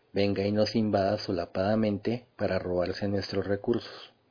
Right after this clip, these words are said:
para instaurar políticas sociales y económicas en el país y decidir por nosotros. Esa es la famosa democracia que nos han estado vendiendo.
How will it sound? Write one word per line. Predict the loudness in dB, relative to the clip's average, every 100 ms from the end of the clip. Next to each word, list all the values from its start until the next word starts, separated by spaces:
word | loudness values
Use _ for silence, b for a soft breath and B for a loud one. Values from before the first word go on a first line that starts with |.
| _ _ _ b b b b b
para | 2 4
instaurar | 4 0 -2 2 2 2
políticas | 0 2 0 0 0 2
sociales | -2 -2 -2 -4 -6
y |
económicas | -6 -4 -4 -4 -2 -2 0
en | -4
el | -4
país | 0 2 2 -4 -10 -8
y | 0
decidir | 0 0 -2 -4 -4
por | -4 -6 -6 -10 _ _ -10
nosotros. | -6 -4 -6 -8 -14 -16 -20 _ _ _ _ _ _ _ _ _ _ _ _ _ _ _ _ _ _ _ -4
Esa | -2 2 4
es | 4
la | 4
famosa | 4 2 0 0 0
democracia | 2 0 0 2 2 0 -2
que | -2
nos | -2 -4
han | -4
estado | -4 0 0 0
vendiendo. | -2 -4 -8 -8